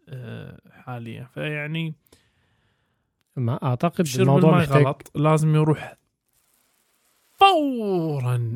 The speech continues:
Speaker 1: إلى الطوارئ الطبية ويقول لهم
Speaker 2: نعم،
Speaker 1: بالضبط شو اللي
Speaker 2: تحليل.
Speaker 1: قاعد يصير معه.
Speaker 2: لازم يعمل
Speaker 1: لازم،
Speaker 2: تحليل.
Speaker 1: لازم قبل لا قدر الله إنه يحتاج بعدين أي تدخلات أكبر من ذلك فقط، يعني،
Speaker 2: صحيح.
Speaker 1: فما يشوف شر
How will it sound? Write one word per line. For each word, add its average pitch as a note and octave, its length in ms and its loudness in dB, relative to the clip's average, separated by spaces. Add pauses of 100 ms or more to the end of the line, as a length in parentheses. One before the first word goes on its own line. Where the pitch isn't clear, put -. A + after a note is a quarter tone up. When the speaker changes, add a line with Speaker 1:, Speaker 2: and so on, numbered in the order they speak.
Speaker 1:
إلى C#3 160 -2
الطوارئ C#3 540 2
الطبية C#3+ 440 -2
ويقول C#3 320 0
لهم C#3+ 100 2
Speaker 2:
نعم، A2 120 6
Speaker 1:
بالضبط D3 320 -2
شو B2 60 -4
اللي C#3 100 -4
Speaker 2:
تحليل. C3+ 120 0
Speaker 1:
قاعد D3+ 120 4
يصير A#2 200 -4
معه. G#2 360 -14
Speaker 2:
لازم D3+ 300 0
يعمل G#3 140 2
Speaker 1:
لازم، A3+ 260 2
Speaker 2:
تحليل. A2+ 560 -2
Speaker 1:
لازم F3 840 -2 (160)
قبل D3+ 240 -4
لا D3 100 0
قدر C3+ 480 -8
الله C#3 180 -6
إنه C3 140 -8
يحتاج C3 420 -12
بعدين B2+ 480 -12 (140)
أي C#3 140 -4
تدخلات C3 680 -10 (220)
أكبر C3 360 -10
من A#2+ 200 -18
ذلك A2+ 320 -12
فقط، - 420 -20
يعني، - 160 -16
Speaker 2:
صحيح. G#2+ 400 -6
Speaker 1:
فما - 220 -16
يشوف - 280 -18
شر - 200 -20